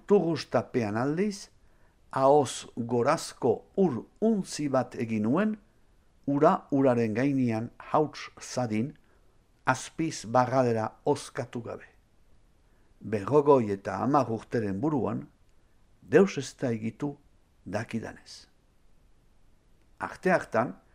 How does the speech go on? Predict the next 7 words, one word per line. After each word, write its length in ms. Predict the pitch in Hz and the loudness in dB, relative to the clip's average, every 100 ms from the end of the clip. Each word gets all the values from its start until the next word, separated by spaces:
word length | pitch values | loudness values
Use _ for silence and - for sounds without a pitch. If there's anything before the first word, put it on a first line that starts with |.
| _ _ - | _ _ -10
jakina 480 | 107 147 165 190 185 | 2 2 4 0 2
nuen 320 | 156 165 196 | 2 2 0
Kotonun 680 | - 143 147 180 135 151 170 - _ - | 2 2 4 4 4 2 -2 -12 _ -8
itsas 480 | 156 - 175 139 - - | -8 -2 0 2 0 -6
ezponda 800 | 131 - - 160 151 131 123 - | -8 -8 -2 -2 0 2 2 0
bururatu 680 | 117 131 127 135 135 - 101 | -2 0 2 4 2 0 -2
eta 260 | 123 175 | 0 0